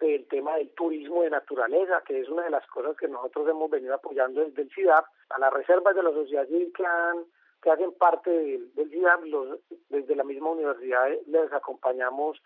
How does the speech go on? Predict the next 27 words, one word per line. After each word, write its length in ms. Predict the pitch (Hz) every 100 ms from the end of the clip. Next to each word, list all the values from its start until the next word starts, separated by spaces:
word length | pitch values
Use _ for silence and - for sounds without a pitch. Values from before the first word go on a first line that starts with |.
| _ _ _
en 140 | 160 147
procesos 400 | 135 123 131 156
como 240 | 156 143
la 100 | 131
formulación 600 | 127 131 127 127 123 123
de 80 | 135
su 120 | 135
plan 200 | - 123
de 100 | 139
manejo, 760 | 127 120 151 165 151 139 139 - _ -
la 140 | 139
delimitación 840 | 135 135 135 127 127 123 127 127 -
y 640 | 151 147 143 143 139 131 - -
lo 160 | 143
que 100 | 135
sería 420 | 127 117 123 131 143
la 100 | -
planificación 760 | - 131 120 - 123 127 123
de 200 | 123 139 -
predio, 680 | 160 190 175 170 151 139 _ _ -
eh, 340 | 147 143 135
la 340 | 135 131 131 131
oficialización 840 | 131 147 - 131 127 120 131 143
misma 580 | 175 170 170 175 160 165
de 340 | 139 143 139 131
la 120 | 131
reserva 640 | 123 120 123 131 147 147